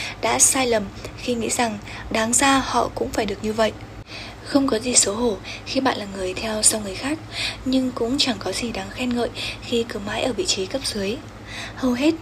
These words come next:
những nhà lãnh đạo vĩ đại đều bắt đầu ở vị trí cấp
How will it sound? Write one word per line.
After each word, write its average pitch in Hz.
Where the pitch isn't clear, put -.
những 226
nhà 254
lãnh 214
đạo 247
vĩ 240
đại 240
đều 190
bắt 185
đầu 202
ở 175
vị 175
trí 185
cấp -